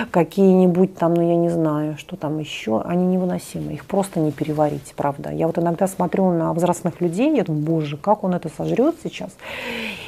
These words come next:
И, и пойдёт с этим всем спать.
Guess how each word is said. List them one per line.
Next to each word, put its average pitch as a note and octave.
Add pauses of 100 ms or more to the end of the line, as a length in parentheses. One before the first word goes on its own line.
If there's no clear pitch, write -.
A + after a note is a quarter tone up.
(140)
И, F#3+
и G3+
пойдёт F#3+
с -
этим F#3+
всем A#3
спать. -